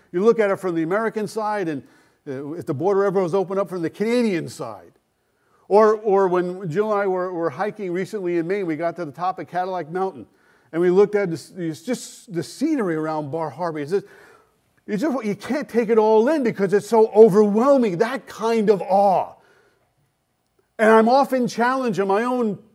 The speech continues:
devotional life, do I worship God with that kind of awe? That when I get up in the morning and I set my coffee on my desk and I open my Bible, right?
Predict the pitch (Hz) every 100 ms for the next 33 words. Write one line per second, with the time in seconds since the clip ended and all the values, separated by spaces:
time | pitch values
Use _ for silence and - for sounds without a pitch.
0 | _ - 185 233 269 247 220 196 151 196
1 | 208 190 208 302 262 320 226 214 196 208
2 | 196 190 214 226 - 185 240 269 247 254
3 | 214 247 277 147 - _ _ _ _ _
4 | _ - 220 247 233 196 254 285 269 247
5 | 220 247 240 208 175 170 - - 269 233
6 | 214 - 233 240 226 220 190 170 165 196
7 | 233 226 175 220 240 226 180 208 226 190
8 | - - - _ _ _ _ _ _ _
9 | _ _ _ _ _ _ _ _ _ _
10 | - - - - - _ _ _ _ -
11 | - - 151 107 _ _ _ _ _ _
12 | _ - _ _ 233 - _ - 240